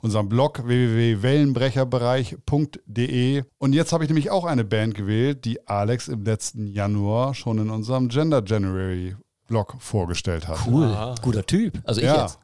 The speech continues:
Speaker 1: also ich kannte die Band vorher schon, aber ich fand's
Speaker 2: Okay.
Speaker 1: natürlich sehr cool, dass du die vorgestellt hast. Und
Speaker 2: Okay.
Speaker 1: ich dachte, Felix hätte ein Jahr davor auch schon was über die gemacht, aber ihr habt das nicht gedoppelt, oder? Gab's was doppelt?
Speaker 2: Das,
Speaker 3: Eigentlich
Speaker 2: das
Speaker 3: haben
Speaker 2: wär
Speaker 3: wir
Speaker 2: ja
Speaker 3: es
Speaker 2: tragisch.
Speaker 3: versucht zu vermeiden.
Speaker 1: <laughs> Okay, okay, da war ich mir nämlich nicht ganz sicher.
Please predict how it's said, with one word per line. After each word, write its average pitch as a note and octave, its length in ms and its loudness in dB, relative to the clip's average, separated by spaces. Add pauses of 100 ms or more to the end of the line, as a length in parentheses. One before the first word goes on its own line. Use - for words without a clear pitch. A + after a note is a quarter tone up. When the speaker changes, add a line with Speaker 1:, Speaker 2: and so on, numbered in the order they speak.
(100)
Speaker 1:
also C3+ 120 4
ich B2+ 60 2
kannte D#3 220 2
die C#3 80 4
Band C#3 200 2
vorher D#3 300 2
schon, A3+ 240 -2
aber C#3 140 2
ich A#2+ 40 -2
fand's C3 200 -2
Speaker 2:
Okay. B2+ 100 2
Speaker 1:
natürlich B2+ 220 2
sehr A#2+ 320 2 (100)
cool, D#3+ 140 2
dass D3 140 0
du C3+ 40 -6
die B2 80 0
vorgestellt D3 460 0
hast. D#3 120 0
Und C3+ 120 0
Speaker 2:
Okay. G#2+ 160 0
Speaker 1:
ich G#2+ 40 2
dachte, D3 380 0
Felix F3 580 0
hätte D#3+ 140 0
ein D#3 80 -2
Jahr D#3 240 0
davor E3 320 -2
auch F3+ 120 4
schon D#3 160 -4
was C#3 120 0
über A#2+ 140 0
die A2+ 80 2
gemacht, A2+ 340 0
aber C3 140 0
ihr B2 120 2
habt C3+ 160 0
das A#2+ 140 -2
nicht G2 140 -2
gedoppelt, F#2 480 -2
oder? B2+ 220 0
Gab's A#2+ 260 -2
was A#2 160 0
doppelt? F#2 400 -4 (180)
Speaker 2:
Das, C3+ 120 -2
Speaker 3:
Eigentlich E3 280 -4
Speaker 2:
das D#3 100 0
Speaker 3:
haben D#3+ 60 2
Speaker 2:
wär D#3+ 60 0
Speaker 3:
wir D#3 60 2
Speaker 2:
ja D#3 40 2
Speaker 3:
es C#3+ 60 -2
Speaker 2:
tragisch. E3 240 -4
Speaker 3:
versucht D#3+ 220 -4
zu E3 100 -2
vermeiden. A#2+ 600 0
Speaker 1:
<laughs> - 40 -12
Okay, B2+ 340 0
okay, F#2+ 300 -2
da G2+ 100 0
war A#2+ 140 2
ich A2+ 60 0
mir B2+ 80 2
nämlich A#2+ 200 2
nicht A#2+ 160 -2
ganz A#2 220 0
sicher. D#3+ 320 0